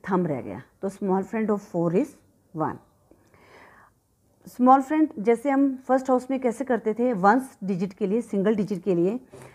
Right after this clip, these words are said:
हमारे पास अबेकस में फ़ोर है, इसमें हमने again फ़ोर ऐड करना है, तो हम डायरेक्ट नहीं कर सकते, ये तो हमने फ़ोर डायरेक्ट ऐड कर दिया, अब हम डायरेक्ट नहीं ऐड कर सकते, तो small friend of four is one। तो हम क्या करते थे, फ्रेंड को लेस करते थे,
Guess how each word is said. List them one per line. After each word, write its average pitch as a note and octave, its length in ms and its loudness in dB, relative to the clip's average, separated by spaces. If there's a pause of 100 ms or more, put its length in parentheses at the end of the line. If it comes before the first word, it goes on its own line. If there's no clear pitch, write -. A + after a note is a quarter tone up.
(120)
हमारे G#3 300 4
पास B3+ 240 -2
अबेकस G3 480 0
में A#3 80 -2
फ़ोर G3 360 -4
है, F#3+ 240 -2 (100)
इसमें A#3 240 -6
हमने A#3 360 0
again G#3 360 0
फ़ोर G#3 300 0
ऐड F#3+ 200 2
करना B2 300 -6
है, - 120 -10 (520)
तो A3+ 60 2
हम B3+ 180 4 (220)
डायरेक्ट G3+ 400 4
नहीं C4+ 120 0
कर B3+ 140 0
सकते, A3+ 260 -4
ये G#3 180 2
तो C#4+ 100 0
हमने C#4 160 4
फ़ोर C4 340 0
डायरेक्ट G3+ 440 2
ऐड F3 140 0
कर D#3 180 -4
दिया, B2+ 280 -10
अब A3+ 140 -4
हम B3+ 120 2
डायरेक्ट G3 380 2
नहीं B3 140 -2
ऐड G3+ 160 -6
कर G3+ 120 -6
सकते, F#3+ 400 -8 (380)
तो A3 80 2
small A3 380 2
friend A#3 260 0
of B3 160 2 (480)
four A3+ 260 6
is C4+ 220 0 (240)
one। C#3+ 220 -4 (300)
तो A#3 60 2
हम C4+ 100 6
क्या C#4 120 2
करते G#3 240 -4
थे, B3+ 120 -2
फ्रेंड B3 420 2
को C#4 100 0
लेस G3 240 4
करते F#3 340 -4
थे, A#3 200 -4